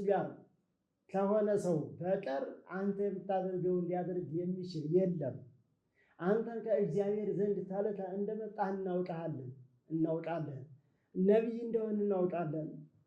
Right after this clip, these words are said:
አለ። አሁን እዚህ ጋር ኒቆዲሞስ አምላካችን መድኃኒታችን ኢየሱስ ክርስቶስን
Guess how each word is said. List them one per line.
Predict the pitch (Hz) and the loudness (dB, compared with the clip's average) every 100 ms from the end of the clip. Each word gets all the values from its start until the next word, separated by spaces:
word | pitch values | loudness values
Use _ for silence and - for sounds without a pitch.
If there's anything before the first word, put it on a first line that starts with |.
| _ | _
አለ። | 156 147 123 - - _ _ | -4 -4 -6 -12 -20 _ _
አሁን | 170 220 | 0 2
እዚህ | 220 185 | 2 2
ጋር | 202 185 190 170 151 147 | 2 2 0 0 0 2
ኒቆዲሞስ | 180 185 208 220 240 220 - | 2 2 6 6 4 -2 -6
አምላካችን | 175 185 185 185 190 190 190 | -4 -2 -2 -2 -4 -4 -2
መድኃኒታችን | 185 185 180 175 190 | -2 -2 -6 -6 -6
ኢየሱስ | 190 180 | -6 -4
ክርስቶስን | 202 185 - 190 - 165 | -4 -4 -6 -8 -2 -2